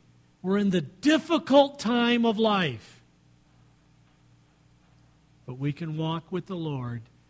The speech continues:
in the land of the living and live in a way that will bring honor and glory to our God. Just a moment, Jim's gonna come and lead us in a song, and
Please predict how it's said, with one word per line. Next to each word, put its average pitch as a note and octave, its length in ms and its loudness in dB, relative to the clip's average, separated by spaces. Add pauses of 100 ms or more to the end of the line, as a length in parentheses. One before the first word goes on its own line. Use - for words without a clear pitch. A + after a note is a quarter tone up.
(420)
in E3 160 -6
the F3 100 -2
land A#2 580 -6 (440)
of C#3 220 -6
the D#3 80 -6
living A2 460 -6 (920)
and C#3+ 100 -6
live D3 360 0
in G#3 80 0
a G3+ 100 0
way G#2+ 460 -8 (500)
that D#3 80 -12
will D3+ 120 -14
bring C#3 220 -6
honor D3+ 480 -6
and F3+ 200 -8
glory A2+ 560 -10 (880)
to C#3+ 220 -6
our A#2+ 280 -8
God. G#2 420 -16 (2750)
Just G#3+ 260 -4
a - 20 -8
moment, D#3+ 420 -2
Jim's D#3 380 -2
gonna D3 220 -4
come D#3+ 220 -6
and D3 120 -6
lead D#3+ 180 0
us D3+ 160 -4
in C#3+ 80 -10
a C#3 60 -6
song, D3 500 -6
and B2+ 200 -8